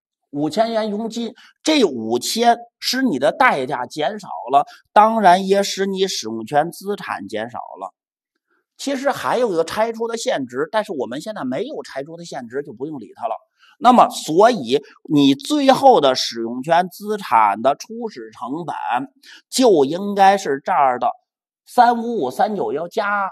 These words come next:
五万，得四零五三九幺，加上这儿的两万，减去这儿的五千，得到四二零三九幺，没了。这就是使用权资产。所以你不要认为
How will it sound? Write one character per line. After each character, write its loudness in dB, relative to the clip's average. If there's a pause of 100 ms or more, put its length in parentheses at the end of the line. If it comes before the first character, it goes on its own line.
五 -12
万， 2 (240)
得 0
四 0
零 -2
五 -4
三 4
九 -6
幺， 6 (240)
加 6
上 0
这 6
儿 8
的 2
两 -2
万， 4 (220)
减 0
去 0
这 0
儿 6
的 4
五 -4
千， 2
得 2
到 6
四 -6
二 2
零 -10 (420)
三 -8
九 -12
幺， -10 (300)
没 -14
了。 -14 (680)
这 -2
就 -4
是 -12
使 -8
用 -8
权 -8
资 -14
产。 -12 (200)
所 2
以 0
你 4
不 -4
要 -2
认 -6
为 -20